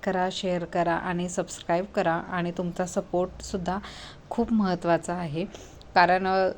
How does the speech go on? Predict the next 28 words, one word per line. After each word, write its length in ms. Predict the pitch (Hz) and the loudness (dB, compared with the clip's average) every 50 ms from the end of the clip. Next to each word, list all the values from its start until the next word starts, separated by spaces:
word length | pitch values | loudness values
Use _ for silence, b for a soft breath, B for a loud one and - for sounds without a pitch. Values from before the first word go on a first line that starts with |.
| - | -4
व्हिडिओ 420 | - 190 190 180 175 175 185 190 196 | -2 0 2 4 4 4 4 4 4
स्वतः 260 | - 214 196 196 190 | 4 4 6 6 6
मी 180 | 190 190 196 196 | 6 6 4 8
बनवते, 540 | 196 196 180 175 170 160 160 160 175 180 214 240 240 - - - - - - - | 8 6 6 6 4 2 0 0 -2 -2 -2 -2 -6 -10 -18 -20 -20 -20 -20 -14
अ, 100 | - - - 165 160 160 160 | -8 -6 -4 -4 -4 -4 -4
दुसरं 580 | 165 165 165 170 170 175 180 180 - 170 175 | -4 -6 -6 -4 -2 -2 0 2 2 2 2
माझ्याबरोबर 560 | 170 185 185 175 180 170 170 175 175 165 175 180 | 4 2 2 2 4 4 4 4 4 4 2 2
कोणी 320 | 175 - 180 170 170 170 | 2 0 2 2 2 2
नाही 420 | 170 170 165 175 175 175 170 175 | 2 2 2 2 2 2 2 2
आहे. 100 | 202 233 | 2 0
त्यामुळे 340 | 240 - 190 175 175 180 180 | 0 2 2 2 2 2 2
जे 120 | 175 185 180 | 2 4 6
दाखव-, 640 | 196 175 170 - - 190 180 - - - - 175 | 6 6 4 4 0 -2 -2 -4 -10 -16 -10 -2
ज्या 160 | - 196 190 185 | 4 4 6 6
गोष्टी 300 | 190 190 190 196 - 185 | 6 4 2 2 2 6
दाखवता 440 | 196 185 185 185 - 185 175 185 | 6 6 6 6 2 -4 0 0
येतील, 280 | 180 175 175 185 185 175 | 0 0 0 -4 -6 -4
जे 120 | 185 180 | -4 -4
शूट 220 | 175 - - 190 185 | -4 -2 -4 -6 -4
करता 420 | - - 208 190 180 - - 170 | -2 0 0 0 0 2 2 2
येईल, 340 | 175 170 165 165 170 - - - - | 4 2 0 0 -2 -4 -6 -10 -8
अ, 220 | - 165 165 165 165 170 - | -2 0 2 2 2 2 0
ते 80 | 175 | -2
मी 120 | 170 175 175 - | 0 -2 -4 -4
तुम्हाला 380 | 190 175 175 160 160 160 165 170 | -4 -2 -2 0 0 0 0 -2
सध्या 300 | - 185 170 165 170 165 | -2 -4 0 2 4 4
दाखवत 420 | 180 175 170 - 160 165 170 170 | 4 2 0 0 -2 -2 0 0
आहे. 220 | 180 160 151 180 | -2 -2 -2 -6